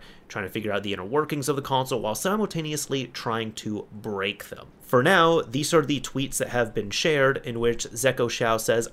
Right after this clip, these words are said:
"I was allowed to stir the pot, so here it goes. Something probably coming to four point oh three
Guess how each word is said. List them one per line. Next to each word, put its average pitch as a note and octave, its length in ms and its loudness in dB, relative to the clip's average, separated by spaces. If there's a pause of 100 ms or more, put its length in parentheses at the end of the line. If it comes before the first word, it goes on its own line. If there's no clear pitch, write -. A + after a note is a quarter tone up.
"I A#2+ 120 2
was A2+ 160 0
allowed A#2 300 2
to A2+ 60 -4
stir A2+ 280 2
the G#2+ 80 -8
pot, - 340 -2
so G#2+ 140 -4
here G#2+ 180 -4
it G#2+ 80 -8
goes. D3+ 300 2 (260)
Something D#3+ 440 0
probably D3+ 500 2
coming C3+ 320 0
to A2 120 -2
four C#3 320 -2
point C3+ 260 0
oh A#2 140 2
three G#2 460 -6